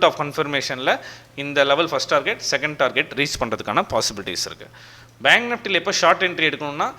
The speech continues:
ஃபிஃப்டி எயிட் ஃபைவ் ஹண்ட்ரட்ல ஏதாச்சும் ரிஜெக்ஷன் வந்தா தான் இந்த டூ ஹண்ட்ரட் பாயிண்ட்ஸ்க்கு கரெக்ஷன் வரதுக்கான பாசிபிலிட்டி இருக்கு. அது வரைக்கும்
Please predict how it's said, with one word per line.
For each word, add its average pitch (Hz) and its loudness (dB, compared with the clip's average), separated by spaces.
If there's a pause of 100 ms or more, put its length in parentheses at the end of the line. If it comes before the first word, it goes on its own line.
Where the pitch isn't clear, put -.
(320)
ஃபிஃப்டி 180 -2
எயிட் 233 0
ஃபைவ் 190 6
ஹண்ட்ரட்ல 190 2
ஏதாச்சும் 165 2
ரிஜெக்ஷன் 175 -2
வந்தா 139 2
தான் 254 0 (100)
இந்த 147 -4 (100)
டூ 190 0
ஹண்ட்ரட் 165 2 (100)
பாயிண்ட்ஸ்க்கு 170 2 (140)
கரெக்ஷன் 160 0
வரதுக்கான 131 0
பாசிபிலிட்டி 117 -2
இருக்கு. 143 -4 (420)
அது 160 6
வரைக்கும் 240 2